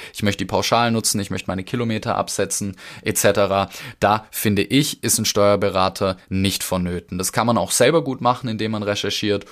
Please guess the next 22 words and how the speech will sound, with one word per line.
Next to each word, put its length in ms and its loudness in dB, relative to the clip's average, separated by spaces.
oder 480 4
man 180 -4
benutzt 380 -6
Programme 480 -4
oder 100 -10
sowas 580 -8
in 140 -6
die 60 -4
Richtung. 480 -10
Zum 140 0
Beispiel, 460 4
äh, 280 6
das 120 -2
gängigste 600 2
Programm 480 0
ist, 320 -2
äh, 220 0
vom 200 -4
Finanzamt 680 -4
die 40 -12
Plattform 480 -2
Elster. 640 2